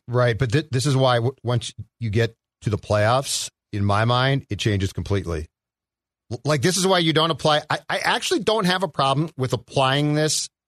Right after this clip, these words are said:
for the rest of the season. Uh, where I have a problem applying this and, and what the Twins did against the Astros, which I will never understand, is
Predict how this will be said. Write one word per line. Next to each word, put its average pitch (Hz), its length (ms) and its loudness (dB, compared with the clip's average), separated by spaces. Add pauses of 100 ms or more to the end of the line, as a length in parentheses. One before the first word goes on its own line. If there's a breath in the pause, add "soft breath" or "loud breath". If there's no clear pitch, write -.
(160)
for 123 400 0
the 110 100 -2
rest 117 420 0
of 113 360 -2 (580)
the 110 80 -6
season. 135 560 -2 (580)
Uh, 120 280 2
where 123 320 2
I 143 160 4
have 165 100 0
a 131 80 -2
problem 135 380 0
applying 123 600 0
this 98 340 -2 (140)
and, 107 260 -4
and 107 260 -4
what 113 140 0
the - 80 -16
Twins 120 360 -4
did 127 300 -2 (320)
against 104 280 -4
the 120 100 0
Astros, 98 580 -2
which 110 220 -2
I 110 120 0
will 104 180 0
never 123 480 2
understand, 117 760 -2
is 85 340 -4